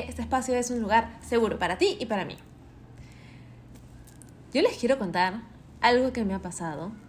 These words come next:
y es que como buena adulta que soy, como buena persona que quiere trabajar en sí misma y, y todo, empecé a ir con una psicóloga.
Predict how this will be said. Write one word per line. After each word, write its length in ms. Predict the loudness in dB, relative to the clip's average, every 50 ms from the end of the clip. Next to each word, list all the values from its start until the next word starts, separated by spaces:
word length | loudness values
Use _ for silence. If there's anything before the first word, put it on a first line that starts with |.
| -20 -20 -20 -20 -20 -20 -20 -20 -20 -20 -20 -10 -4
y 80 | -2 -2
es 180 | -2 -2 -4
que 320 | -4 -2 0 0 0 -2 -4
como 640 | -4 -4 -2 -2 -2 -2 -2 -2 -2 -4 -6 -8 -10 -8
buena 560 | -4 0 4 4 4 6 4 4 4 4 2
adulta 680 | 2 4 4 4 6 4 4 4 2 4 4 4 2
que 120 | 0 -4 -6
soy, 480 | 0 4 4 6 6 6 4 2 0
como 320 | -2 -4 -8 -8 -8 -8 -4
buena 320 | 0 0 0 2 0 -2
persona 400 | -4 -6 -4 -2 -2 -2 -2 -2
que 80 | -6 -10
quiere 500 | -4 0 0 2 2 2 0 -2 -2 -6 -10 -16 -20 -20 -20 -20 -20 -20 -6 0
trabajar 540 | 4 6 6 8 6 4 4 4 4 6 6
en 140 | 6 4 2
sí 160 | 0 0 0
misma 880 | 2 2 2 2 2 2 2 0 0 2 2 2 2 0 -2 -4 -10 -16 -20 -20 -20 -20 -20 -14 -8
y, 200 | -4 -4 -4 -4 -4
y 100 | -4 -2
todo, 640 | 0 2 4 4 6 6 4 4 2 0 -2 -6 -14 -20 -20 -20 -20 -20 -10 -6
empecé 840 | -4 -2 -2 -2 -2 -4 -4 0 0 2 2 2 2 0 -2 -4 -6 -6
a 180 | -4 -2 0
ir 200 | 0 0 -2 -2
con 140 | -2 -2 -2
una 220 | 0 0 0 -2
psicóloga. 720 | -2 -4 -4 -2 2 2 2 4 2 2 0 -2 -4 -4